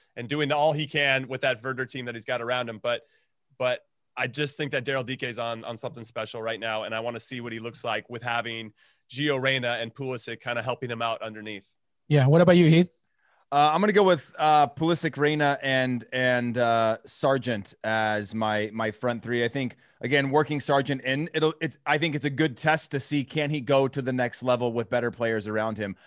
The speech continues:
Speaker 3: I think he's in his best run of form in terms of games and goals, uh, in the Bundesliga that w-, we've seen from him so far. I would love to see, uh, D K get the second one. I think Sargent was originally only supposed to be in for one game. Now he's in for both, and I think that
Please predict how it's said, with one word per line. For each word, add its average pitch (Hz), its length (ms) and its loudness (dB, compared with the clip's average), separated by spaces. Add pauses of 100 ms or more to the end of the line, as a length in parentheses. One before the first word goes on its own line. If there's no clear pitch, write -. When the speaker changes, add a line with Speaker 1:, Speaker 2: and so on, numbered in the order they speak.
Speaker 3:
I 156 80 2
think 185 100 2
he's 160 120 0
in 156 80 2
his 143 100 -4
best 160 240 2
run 156 120 0
of 143 120 -4
form 147 320 0
in 139 80 -2
terms 135 260 -4
of 127 180 -2 (240)
games 139 340 0
and 127 140 -2
goals, 151 460 2
uh, 139 180 4
in 135 100 -4
the 131 60 -4
Bundesliga 135 460 -2
that 131 220 2
w-, 131 180 -12
we've 131 180 -4
seen 147 240 -4
from 175 160 -2
him 180 160 0
so 180 200 0
far. 180 340 4 (300)
I 156 100 4
would 151 160 0
love 156 240 2
to 165 80 -2
see, 151 480 0 (240)
uh, 127 380 4
D 147 240 -4
K 156 200 2
get 139 300 0
the 131 100 -4
second 143 360 -2
one. 156 160 4
I 139 80 2
think 143 140 -2
Sargent 156 340 -2
was 143 120 0
originally 147 520 -2
only 160 220 0
supposed - 260 -6
to 135 80 -4
be 131 140 0
in 147 100 -2
for 135 120 -4
one 135 240 0
game. 139 220 -2
Now 135 140 2
he's 139 100 0
in 139 100 -4
for 127 120 -6
both, 123 340 2
and 139 80 -4
I 120 80 2
think 127 200 -6
that 127 200 2